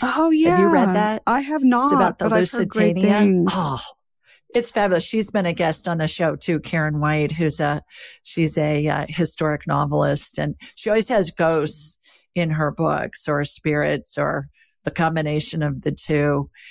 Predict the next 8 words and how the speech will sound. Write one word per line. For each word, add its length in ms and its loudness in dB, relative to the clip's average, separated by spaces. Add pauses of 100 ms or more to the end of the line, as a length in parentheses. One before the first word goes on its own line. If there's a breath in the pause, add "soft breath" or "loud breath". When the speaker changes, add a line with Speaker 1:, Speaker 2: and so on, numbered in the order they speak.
(220 loud breath)
Speaker 2:
And 520 -2 (160)
she's, 540 -2
she's 360 0
really 500 0 (140)
just 560 -4
such 300 -4
a 80 -2
delight. 680 -2